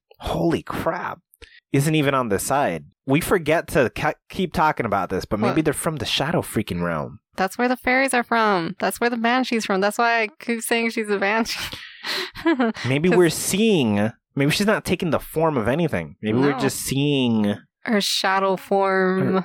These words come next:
Speaker 1: her, her,
Speaker 2: you know,
Speaker 1: her, yeah, her
Speaker 2: her
Speaker 1: this
Speaker 2: li-,
Speaker 1: side
Speaker 2: her this
Speaker 1: form from
Speaker 2: side.
Speaker 1: the shadow realm.
Speaker 2: Yes. Yes.
Speaker 1: Interesting. And it might appear as this person or that person, or maybe using that energy from
Speaker 2: When
Speaker 1: the
Speaker 2: we
Speaker 1: pa-
Speaker 2: see her feed, though, it matches up with Lilith in that it's children.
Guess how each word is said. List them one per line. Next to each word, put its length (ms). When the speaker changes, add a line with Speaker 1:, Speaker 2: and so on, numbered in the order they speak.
Speaker 1:
her, 60
her, 240
Speaker 2:
you 80
know, 240
Speaker 1:
her, 140
yeah, 240
her 60
Speaker 2:
her 80
Speaker 1:
this 240
Speaker 2:
li-, 40
Speaker 1:
side 220
Speaker 2:
her 60
this 60
Speaker 1:
form 240
from 20
Speaker 2:
side. 60
Speaker 1:
the 60
shadow 340
realm. 320
Speaker 2:
Yes. 380
Yes. 240
Speaker 1:
Interesting. 640
And 200
it 80
might 240
appear 500
as 540
this 160
person 300
or 80
that 220
person, 380
or 180
maybe 240
using 440
that 160
energy 480
from 200
Speaker 2:
When 140
Speaker 1:
the 40
Speaker 2:
we 120
Speaker 1:
pa- 60
Speaker 2:
see 220
her 180
feed, 340
though, 420
it 140
matches 500
up 180
with 240
Lilith 500
in 160
that 240
it's 240
children. 540